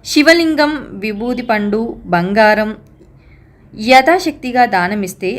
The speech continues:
అకాల మృత్యుదోషాలు తొలగుతాయి, ఐశ్వర్యం ప్రాప్తిస్తుంది. కార్తీక మాసంలో ముప్పైవ రోజు సర్వదేవతలను పూజించడం, నువ్వులు, ఉసిరి దానమిస్తే ఆత్మస్థైర్యం కలుగుతుంది, కుటుంబ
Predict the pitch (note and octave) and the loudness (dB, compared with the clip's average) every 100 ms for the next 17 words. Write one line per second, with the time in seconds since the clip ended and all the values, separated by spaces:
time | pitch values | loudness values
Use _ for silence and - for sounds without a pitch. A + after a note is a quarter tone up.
0 | - G3+ G#3 D#4+ D4 G#3+ G#3+ G#3+ G3 F3+ | -6 -4 2 2 2 -2 -4 -4 -2 0
1 | F3+ E3+ G#3+ G3+ E3 F3 E3+ E3 - - | -2 -2 -4 -6 -6 -4 -4 -4 -6 -18
2 | - F3+ G3 - A3+ F#3+ G#3+ G3+ D#3+ - | -6 -2 -2 2 2 0 -2 -4 -4 -8
3 | F3 - F#3 E3+ - - _ - - - | -20 -10 -6 -6 -8 -18 _ -20 -14 0
4 | F#3+ A3+ D4+ C#4+ B3 G#3 A3+ A#3 A#3 G3 | 2 2 0 2 2 2 0 -2 0 0
5 | B3 B3+ D#4+ - F4 D#4+ C#4 G#3+ G3 G3 | -2 -4 -4 0 2 2 2 -2 -2 -6
6 | - - G3 G3+ B3+ B3 A#3+ C4 C4+ C4+ | -8 -2 0 0 -2 -2 -2 -4 -4 -6
7 | C4 F#3+ F#3 G#3 G#3 F#3+ G3 - - - | -4 -4 -2 -4 -4 -4 -6 -10 -20 -20
8 | - A#3+ C#4+ D4+ E4 E4 D#4+ - G3+ G3+ | -4 0 2 4 4 2 -2 -4 -6 -6
9 | A#3+ A#3+ A3 F#3+ F3+ G3 G3+ G3 G#3 F#3 | -6 -8 -2 0 0 -2 -4 -6 -2 -2
10 | B3+ - A3+ - D#4+ D#4+ B3 G#3 F3+ G#3+ | -2 2 2 2 -2 -2 -2 0 -2 -4
11 | A3+ F3 E3+ F3 E3+ D#3 - - - - | -4 -4 -6 -6 -8 -8 -12 -20 -20 -6
12 | F4 F4+ F#4+ | -2 2 2